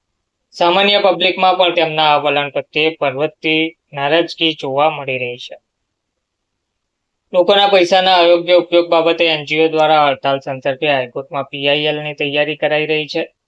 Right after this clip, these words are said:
છૂટા કરેલા આરોગ્ય કર્મીઓની ખાલી જગ્યાઓ આઉટસોર્સથી ભરવા સરકાર દ્વારા તજવીજ હાથ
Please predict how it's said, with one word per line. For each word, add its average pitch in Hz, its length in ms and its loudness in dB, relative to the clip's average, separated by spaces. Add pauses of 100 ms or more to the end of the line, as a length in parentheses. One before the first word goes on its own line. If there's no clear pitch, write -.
(280)
છૂટા 185 320 2
કરેલા 185 360 4
આરોગ્ય 175 360 4
કર્મીઓની 175 640 2
ખાલી 156 300 -4
જગ્યાઓ 160 380 0
આઉટસોર્સથી 147 640 -2
ભરવા 147 380 0
સરકાર 143 400 -4 (480)
દ્વારા 156 320 2
તજવીજ 147 500 -4
હાથ 135 120 0